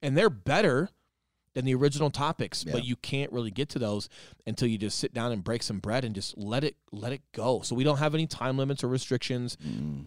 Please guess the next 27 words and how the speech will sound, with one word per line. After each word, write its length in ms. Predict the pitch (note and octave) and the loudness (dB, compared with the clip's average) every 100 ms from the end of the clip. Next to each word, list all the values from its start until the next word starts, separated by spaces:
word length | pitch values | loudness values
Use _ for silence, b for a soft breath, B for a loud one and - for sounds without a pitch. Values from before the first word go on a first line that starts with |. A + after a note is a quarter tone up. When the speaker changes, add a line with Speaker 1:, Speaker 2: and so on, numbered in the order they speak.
| - | -10
Speaker 1:
We 80 | A2 | -2
don't 260 | A#2+ B2+ - | 0 0 0
try 140 | C3+ | 0
to 80 | A#2+ - | 0 4
overly 400 | B2 B2 B2+ A#2 | 4 4 0 -2
develop 420 | A2+ G#2 A#2 A2+ | -4 -2 0 0
a 80 | G#2 | -2
message. 580 | A2 A2 B2+ A#2+ A2 - | 0 0 0 0 -2 -8
You 80 | A#2+ | -4
know, 60 | G#2+ | -2
we 80 | A#2+ | -2
have 100 | A#2 | -4
a 60 | |
couple 240 | - B2 C3+ | -6 -8 -6
bullet 260 | G#2+ C3 | -2 -2
points 280 | C3+ C#3+ C#3+ | -2 -2 -2
that 80 | B2 | -2
we 60 | A#2+ | -2
wanna 180 | B2 B2 | -2 -2
discuss, 440 | A#2 - B2 D3 | -6 -6 -6 -6
as 80 | F#2 | -10
you 60 | F#2+ | -6
guys 180 | G#2+ - | -6 -6
can 140 | F#2+ | -8
see, 220 | F#2 A2+ D3+ | -6 -6 -6
right? 180 | - B2 | -6 -6
Like, 140 | - | -6